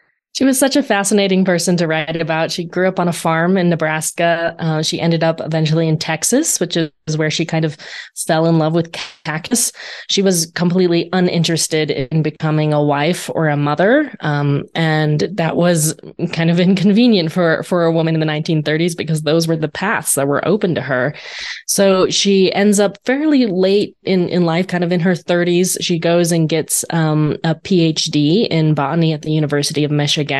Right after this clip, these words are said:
And then she starts looking for a job, and she can't find one.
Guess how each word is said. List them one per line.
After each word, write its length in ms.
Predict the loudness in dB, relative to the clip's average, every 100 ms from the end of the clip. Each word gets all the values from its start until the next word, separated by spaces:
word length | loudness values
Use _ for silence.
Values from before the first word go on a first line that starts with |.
| -2 -4 -8 -12 -12 -14 -6
And 160 | 2 4
then 120 | 4
she 160 | 2 2
starts 400 | 2 0 -2 -2
looking 440 | -2 0 2 2
for 260 | 0 -2 -2
a 140 | -4
job, 520 | -4 -4 -4 -4 -6 -10 -6
and 300 | 0 2 2
she 160 | 0 0
can't 260 | -2 -2
find 380 | -4 -4 -4 -4
one. 320 | -4 -2 -4